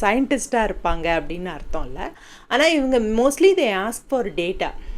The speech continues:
So, ஒரு முடிவை எடுக்கிறதுக்கு முன்னாடி என்ன அங்க டேட்டா இருக்கு, என்ன எவிடன்ஸ் இருக்கு அப்படின்னு எவிடன்ஸ் பேஸ்டா இவங்க முடிவுகளை எடுப்பாங்க. So, டேட்டாவை கொடுங்க, எவிடன்ஸை கொடுங்க, அந்த எவிடன்ஸ் சரியான எவிடன்ஸ் தாங்கிறதுக்கான ரீசனை கொடுங்க அப்படின்னு கேட்டு தான் முடிவுகளை எடுப்பாங்க.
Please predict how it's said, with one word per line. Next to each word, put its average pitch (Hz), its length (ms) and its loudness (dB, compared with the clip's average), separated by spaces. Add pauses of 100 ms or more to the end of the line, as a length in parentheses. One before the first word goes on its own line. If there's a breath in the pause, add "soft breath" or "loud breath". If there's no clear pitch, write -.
(340 loud breath)
So, 220 180 4
ஒரு 220 140 6
முடிவை 285 440 6
எடுக்கிறதுக்கு 240 440 -2
முன்னாடி 202 640 -2
என்ன 233 380 0
அங்க 196 220 0
டேட்டா 175 400 -4
இருக்கு, 160 320 -4
என்ன 214 280 0
எவிடன்ஸ் 208 580 -2
இருக்கு - 420 -8
அப்படின்னு 190 420 -6
எவிடன்ஸ் 311 640 4
பேஸ்டா 220 640 -2 (240)
இவங்க 196 260 -2
முடிவுகளை 170 680 -2
எடுப்பாங்க. 139 480 -10 (260 loud breath)
So, 196 160 0
டேட்டாவை 240 500 6
கொடுங்க, 175 300 -2
எவிடன்ஸை 220 580 0
கொடுங்க, 175 360 -2
அந்த 185 240 0
எவிடன்ஸ் 233 360 2
சரியான 240 640 2
எவிடன்ஸ் 196 540 -2
தாங்கிறதுக்கான 185 720 -2
ரீசனை 226 560 0
கொடுங்க 156 420 -2
அப்படின்னு 233 580 -4
கேட்டு 185 340 -2
தான் 311 200 -2
முடிவுகளை 185 560 -4
எடுப்பாங்க. - 360 -10